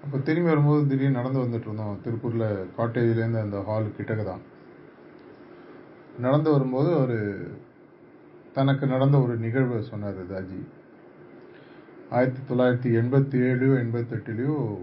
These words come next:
கூர்மேட் அப்படின்ற ஒரு இடத்துல ஒரு ப்ரிசெப்டர் கான்ஃபரன்ஸ் நடந்தது. அங்க அவரும்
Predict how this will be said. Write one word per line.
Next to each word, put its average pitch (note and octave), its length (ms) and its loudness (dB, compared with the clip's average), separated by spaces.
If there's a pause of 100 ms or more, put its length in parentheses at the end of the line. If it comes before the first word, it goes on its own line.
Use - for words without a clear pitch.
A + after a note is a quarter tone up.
(1300)
கூர்மேட் D3 440 4
அப்படின்ற A#2 500 0
ஒரு G#2+ 200 -2
இடத்துல A2+ 400 -4 (480)
ஒரு A#2 240 -2
ப்ரிசெப்டர் B2 480 -2
கான்ஃபரன்ஸ் A2+ 520 -4
நடந்தது. F#2 400 -6 (1400)
அங்க A2+ 240 2
அவரும் A#2 500 2